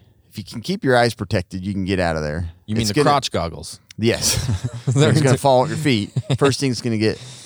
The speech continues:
Speaker 1: burned is
Speaker 2: Yeah.
Speaker 1: your genitals.
Speaker 2: You don't want your underside getting tear
Speaker 1: No.
Speaker 2: gassed.
Speaker 1: Um, so this stuff is kind of a powder form, so it's gonna stick in your clothing.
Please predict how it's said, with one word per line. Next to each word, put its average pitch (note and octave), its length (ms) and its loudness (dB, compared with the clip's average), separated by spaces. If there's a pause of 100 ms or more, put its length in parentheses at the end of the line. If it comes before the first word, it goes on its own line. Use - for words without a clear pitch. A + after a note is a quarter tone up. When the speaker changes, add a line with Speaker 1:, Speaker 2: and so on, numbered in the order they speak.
(240)
Speaker 1:
burned A2+ 380 2
is F#2 300 -2
Speaker 2:
Yeah. F2+ 360 -12
Speaker 1:
your G2+ 220 -8
genitals. G#2 600 -2
Speaker 2:
You G2 100 -6
don't G2+ 160 -2
want G#2 220 -4
your G#2 120 -4
underside F2+ 560 -4
getting E2 300 -6 (560)
tear D#2+ 160 0
Speaker 1:
No. C#2+ 60 -2
Speaker 2:
gassed. E2 340 -8 (180)
Speaker 1:
Um, A2 600 4 (400)
so D3+ 240 4
this D3+ 200 2
stuff D#3+ 400 2 (560)
is A#2 200 0
kind C#3 240 0
of G#2+ 80 -2
a F#2 60 0
powder A2 420 2
form, F#2+ 420 -2
so G#2+ 140 -6
it's - 100 -10
gonna B2+ 160 -2
stick G2 300 -4
in F#2+ 100 -4
your E2 100 -2
clothing. E2+ 560 -2